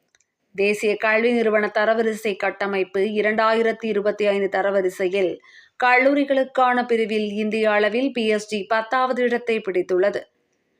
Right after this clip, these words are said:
இது குறித்து பி எஸ் ஜி கலை அறிவியல் கல்லூரி செயலாளர் கண்ணையன், முதல்வர் பொறுப்பு செங்குட்டுவன் ஆகியோர் செய்தியாளர்களுக்கு பேட்டியளித்தனர். அப்போது அவர்கள் கூறியதாவது, "இந்த வெற்றி ஒட்டுமொத்த பி எஸ் ஜி கலை மற்றும் அறிவியல் கல்லூரி குடும்பத்தின்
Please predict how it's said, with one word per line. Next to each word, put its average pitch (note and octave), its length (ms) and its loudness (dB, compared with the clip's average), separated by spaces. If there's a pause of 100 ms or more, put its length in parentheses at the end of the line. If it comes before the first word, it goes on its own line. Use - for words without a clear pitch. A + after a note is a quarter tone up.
(160)
இது G3 200 -2
குறித்து A#3+ 400 0
பி A#3+ 120 -4
எஸ் A#3 200 0
ஜி A#3+ 140 0
கலை A#3+ 320 2
அறிவியல் A#3 380 0
கல்லூரி A3 420 2
செயலாளர் A3 680 2
கண்ணையன், G#3 640 0
முதல்வர் A#3 520 2
பொறுப்பு A3+ 540 0
செங்குட்டுவன் A3+ 640 0
ஆகியோர் G3+ 580 0
செய்தியாளர்களுக்கு A3 1040 0
பேட்டியளித்தனர். F#3+ 800 -2 (1040)
அப்போது B3 480 2
அவர்கள் A3+ 360 0
கூறியதாவது, G#3 680 0 (460)
"இந்த G#3 300 0
வெற்றி G#3 380 0
ஒட்டுமொத்த A#3+ 680 0
பி B3 160 -2
எஸ் B3 160 2
ஜி A#3+ 160 -2
கலை A#3 320 2
மற்றும் A3+ 340 -2
அறிவியல் A3 420 0
கல்லூரி G#3+ 400 2
குடும்பத்தின் G#3 720 0